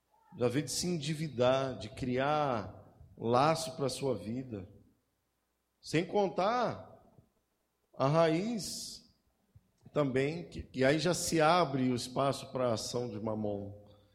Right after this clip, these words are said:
né? Muitas vezes as pessoas, elas roubam.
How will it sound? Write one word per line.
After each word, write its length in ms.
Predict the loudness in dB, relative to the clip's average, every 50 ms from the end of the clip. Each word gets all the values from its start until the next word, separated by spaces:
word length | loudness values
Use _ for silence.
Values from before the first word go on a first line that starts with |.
| _ _ _ _ -10
né? 300 | -6 -4 -4 -4 -6 -8 -14 -20 -20 _ _ -8
Muitas 320 | -6 -6 -2 0 0 0 2
vezes 160 | 2 0 -2
as 60 | -2
pessoas, 400 | -4 -4 -4 -4 -4 -4 -2 -2
elas 280 | -2 0 0 -2 -2 -4
roubam. 760 | -8 -4 2 4 6 6 6 4 2 -2 -6 -6 -8 -10 -12